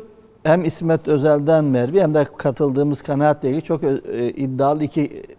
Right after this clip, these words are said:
e, hükümde bulunduk. Bir, Türkçenin varlığı kendini Müslümanlara borçlu, Müslümanlığa borçlu ve daha da öte Türklerin de varlığı Müslümanlara borçlu. Bunu çok yadırgayabilirsiniz sevgili seyirciler. Her bağlamda tartışabilir, konuşabilir, müzakere edebiliriz.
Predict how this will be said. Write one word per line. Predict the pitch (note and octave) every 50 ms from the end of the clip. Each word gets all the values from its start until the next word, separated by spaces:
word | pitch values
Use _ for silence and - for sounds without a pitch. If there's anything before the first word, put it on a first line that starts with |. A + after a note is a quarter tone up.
| _ - -
e, | - C#2+ - - -
hükümde | - A#2 A2+ - D3 C3+ C3+ D3 C#3
bulunduk. | A#2+ A#2 A2+ G#2+ G#2 G#2 - - -
Bir, | D#3 F3 E3+ - - -
Türkçenin | - D3+ C#3 - - C#3+ A#2+ A#2+ A#2 A2+
varlığı | A2+ A2+ A2 G#2+ G#2+ G#2 G#2 G2 F#2+ - - _ _ _ _ _ _ _ _ - - - -
kendini | - B2+ A#2+ A#2 A2 G#2 A2
Müslümanlara | G#2+ G2+ - - - B2+ B2 B2+ C3 C#3 C#3+ D3+ D3 C#3+
borçlu, | D3+ D3+ C#3+ C3+ - - - F3+ F3 - -
Müslümanlığa | C3 - - - B2+ B2 A#2+ B2 A#2 A#2 A2+ A#2 A2+
borçlu | B2+ C#3+ D3+ - - F#3 F#3 F#3 - _ _ - - - _ _ _ _ -
ve | - D3+ F3 G3+ - -
daha | E3 D3+ D#3 D#3+ - B2+
da | B2
öte | A#2 - A#3 B3 A#3
Türklerin | - - D3+ B2 - E3 D3+ D3+ D#3+ D3
de | C3+ A#2
varlığı | A#2+ A#2+ A#2 A2 A2+ A2+ G#2+ G#2+ G2+ - _ _ _ _ _ _ _ _ _ _ _ _ - - - _
Müslümanlara | - - B2+ A#2 - - C#3 C3 B2+ B2 B2 B2 B2 B2 A#2 A#2
borçlu. | A#2+ B2 A#2+ - - A#3 G#3
Bunu | G#3 G3+ F3+
çok | - G3 F3 -
yadırgayabilirsiniz | G3+ F#3+ F3 F#3+ F3+ E3+ F#3 F#3 E3+ F#3 F3 F#3+ F3+ F3+ - - D#3 C3+ A#2+ A#2
sevgili | - - C#3+ C#3 C3 D3 C#3+
seyirciler. | - - C#3 A#2 A#2+ C#3+ D3
Her | E3+ F3+ F3 - - C#3+
bağlamda | D3 D3 C#3+ C#3 C#3+ C#3+ D3 D3+
tartışabilir, | C#3+ - D3 C#3 C3 - - D#3 C3+ B2 C3 C3+
konuşabilir, | C3+ - D3+ C#3+ B2+ - D3 C3+ A#2+ B2+ B2
müzakere | B2 B2 A#2+ C#3 C#3 C#3 - - C3+ C3
edebiliriz. | C3 D3 C#3 B2+ C3 D3 F#3 C#4+ B3 -